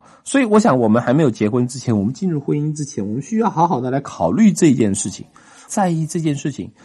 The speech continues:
我的，我的信仰是不是成为我核心的价值观？是不是成为我的生命内在的一个价值观？让我看看我的生命外显出来的生命迹象，有哪些是跟我的信仰有密切关系？有哪些是，是完全是我信仰的价值观的影响？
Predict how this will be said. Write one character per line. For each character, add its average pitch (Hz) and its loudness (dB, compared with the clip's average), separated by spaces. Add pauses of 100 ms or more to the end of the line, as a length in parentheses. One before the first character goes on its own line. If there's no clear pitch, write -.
(200)
我 156 2
的， 196 0
我 147 2
的 170 2
信 220 2
仰 139 4
是 - -6
不 196 -2
是 - -10
成 156 2
为 185 2
我 131 2
核 131 0
心 196 2
的 175 4
价 160 0
值 - -8
观？ 147 2
是 190 -4
不 220 0
是 - -2
成 170 4
为 185 6
我 151 6
的 127 4
生 190 0
命 190 4
内 190 4
在 165 4
的 143 2
一 165 0
个 170 0
价 156 2
值 - -8
观？ 123 0 (400)
让 226 6
我 208 6
看 240 4
看 226 6
我 170 6
的 175 4
生 220 2
命 214 6
外 208 6
显 135 4
出 - 2
来 170 6
的 165 4
生 190 2
命 185 6
迹 165 0
象， 151 4 (440)
有 202 4
哪 196 6
些 202 2
是 202 2
跟 214 2
我 165 6
的 165 0
信 208 2
仰 185 6
有 139 4
密 196 2
切 180 2
关 160 4
系？ 160 -4 (460)
有 185 6
哪 185 6
些 202 2
是， 196 0
是 - -4
完 185 4
全 196 4
是 214 0
我 147 2
信 220 -2
仰 170 2
的 156 0
价 175 2
值 160 -2
观 170 2
的 160 -2
影 104 -2
响？ 87 -8